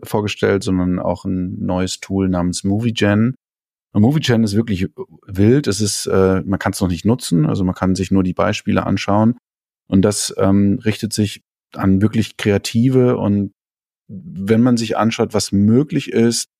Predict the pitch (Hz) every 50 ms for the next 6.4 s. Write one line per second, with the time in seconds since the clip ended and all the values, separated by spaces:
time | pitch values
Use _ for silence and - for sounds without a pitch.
0 | _ _ _ _ _ _ _ _ _ _ - 104 95 95 98 101 98 98 92 92
1 | 92 - - - - 104 107 - - 107 - - 110 101 - - 113 113 113 -
2 | 104 104 - 113 110 107 - - - 107 101 101 101 101 95 - - 92 95 92
3 | 95 92 - 76 - 92 90 - - 85 90 95 107 107 107 104 95 90 90 98
4 | 110 117 - - - 110 98 98 98 92 - 85 92 - 101 - - 98 95 98
5 | - - 95 92 95 95 98 90 - 98 90 - - - - 92 92 92 90 90
6 | 90 - - 95 98 90 87 -